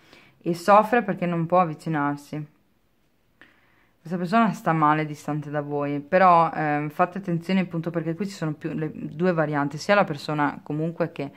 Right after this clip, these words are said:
effettivamente sta male nello starvi distante, ma anche la persona che se ne sta approfittando, eh.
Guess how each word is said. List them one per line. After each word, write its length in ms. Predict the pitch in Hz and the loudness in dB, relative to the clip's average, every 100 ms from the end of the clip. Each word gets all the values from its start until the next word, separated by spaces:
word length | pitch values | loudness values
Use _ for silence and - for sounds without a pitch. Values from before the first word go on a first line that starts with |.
| - _ | -20 _
effettivamente 720 | 151 160 160 160 170 202 190 | -12 -10 -6 -2 -2 -2 -4
sta 180 | - - | -6 -6
male 680 | 143 147 170 190 220 220 _ _ - - - - - | 0 2 4 4 0 -2 _ _ -20 -20 -20 -20 -8
nello 160 | 160 | -6
starvi 320 | 151 - 165 151 | -4 2 2 0
distante, 460 | 143 165 180 202 | -2 2 2 4
ma 100 | 196 | 4
anche 160 | 170 180 | 2 2
la 80 | 165 | -2
persona 360 | 143 - 180 | -4 -4 -4
che 120 | 180 | -4
se 160 | 151 - | -10 -8
ne 60 | 147 | -6
sta 180 | - | 2
approfittando, 880 | 151 151 151 - - 135 131 139 139 | 0 0 -16 -18 -10 -6 -6 -6 -2
eh. 180 | 156 170 | 0 -2